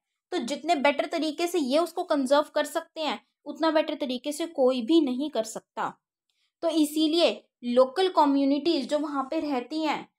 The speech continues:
वो जो भी गवर्नमेंट ऑफिशियल्स जो हैं, सरकार उसको कंजर्व करने पे, फॉरेस्ट को संरक्षण, फॉरेस्ट का संरक्षण करने पे, उसको कंजर्व करने पे ध्यान देती है, बहुत सारे इनिशिएटिव्स लेके भी आती है, लेकिन उनके साथ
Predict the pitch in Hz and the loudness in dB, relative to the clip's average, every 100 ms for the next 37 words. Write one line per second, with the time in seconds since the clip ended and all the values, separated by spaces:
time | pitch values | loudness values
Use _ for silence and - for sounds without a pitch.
0 | _ _ 202 233 330 403 - - 247 277 | _ _ -4 4 6 6 2 -10 -4 0
1 | 277 359 349 277 269 285 330 330 311 285 | 2 2 2 4 4 2 0 0 0 0
2 | 277 320 330 330 - 262 226 294 294 277 | -2 -2 -4 -6 -6 -6 -2 0 2 2
3 | 294 277 277 269 294 - 330 302 262 285 | 2 0 4 4 4 -4 -4 -2 2 2
4 | 294 294 262 262 247 233 - _ _ - | 2 -2 -2 -4 0 0 0 _ _ 0
5 | 262 262 285 - 330 359 359 _ _ _ | 2 2 0 0 0 0 -2 _ _ _
6 | - - 285 277 277 339 349 311 262 277 | -6 0 2 2 0 -2 -4 -4 0 4
7 | 277 294 349 339 302 269 277 320 302 262 | 6 4 -2 0 2 0 -2 -2 0 0
8 | 247 247 294 320 311 247 247 277 285 269 | 0 -2 -4 -2 -2 0 0 0 0 0
9 | 269 277 - 294 302 294 277 285 233 - | 0 -2 -4 -6 -4 -2 0 2 2 2
10 | 277 294 285 262 269 269 285 277 277 247 | 0 0 -2 -4 -2 0 0 0 -2 -2
11 | 294 247 233 226 247 262 285 226 254 247 | -4 0 0 0 -2 0 2 0 0 -2
12 | 202 - _ _ 226 254 370 - 294 285 | -2 -8 _ _ 0 2 2 0 0 2
13 | 320 381 302 277 | 2 2 4 4